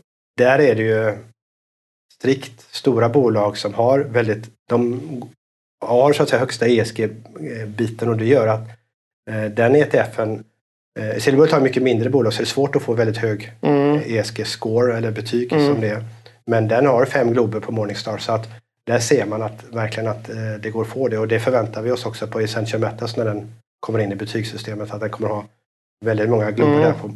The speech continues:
Speaker 1: på
Speaker 2: Just det.
Speaker 1: Morningstar, så att, eh, det fungerar i den världen. Sen är det alltid svårare med mindre bolag.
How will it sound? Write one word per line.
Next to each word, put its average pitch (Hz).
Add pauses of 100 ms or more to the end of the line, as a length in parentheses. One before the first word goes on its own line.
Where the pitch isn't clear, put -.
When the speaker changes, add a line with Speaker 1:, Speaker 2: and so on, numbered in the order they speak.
(100)
Speaker 1:
på 143
Speaker 2:
Just 147
det. -
Speaker 1:
Morningstar, 113
så -
att, -
eh, 107 (560)
det 113
fungerar 120
i -
den 113
världen. 104 (420)
Sen 143
är 139
det 147
alltid 131
svårare 113
med 113
mindre 113
bolag. 113